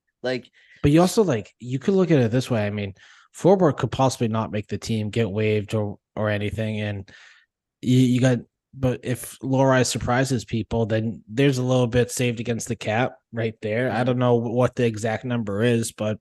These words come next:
Speaker 1: If you have to use a trade chip, Zaboral's there. Like, I,
Speaker 2: Yeah.
Speaker 1: I, if he gets some ice time this year, you know?
Speaker 2: Yeah, so it's, you know, I, I don't see the Bruins, if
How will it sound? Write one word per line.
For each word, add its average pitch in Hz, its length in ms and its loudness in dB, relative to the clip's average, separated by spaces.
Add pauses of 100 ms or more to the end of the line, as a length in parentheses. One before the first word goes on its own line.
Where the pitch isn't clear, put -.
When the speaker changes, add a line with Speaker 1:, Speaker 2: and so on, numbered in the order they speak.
(680)
Speaker 1:
If - 60 -14
you 117 80 -6
have 120 280 -2
to 135 60 -4
use 123 200 -2
a 123 80 -6
trade 120 320 -4
chip, 120 420 -8
Zaboral's 107 720 -8
there. 113 460 -6 (580)
Like, 107 160 -6
I, 117 120 0
Speaker 2:
Yeah. 113 240 -4 (100)
Speaker 1:
I, - 20 -8 (180)
if 113 180 -4
he 120 100 -6
gets 117 260 -2
some 110 200 -6
ice 110 240 -4
time 113 260 -4
this 113 240 -8
year, 113 180 -2
you 113 140 -6
know? 101 280 -10 (800)
Speaker 2:
Yeah, 131 280 4
so 117 280 2
it's, 123 640 0 (200)
you 135 160 -2
know, 101 100 0
I, 110 280 0
I 139 120 2
don't 156 200 6
see 156 180 6
the 143 80 4
Bruins, 139 420 2
if 127 160 -4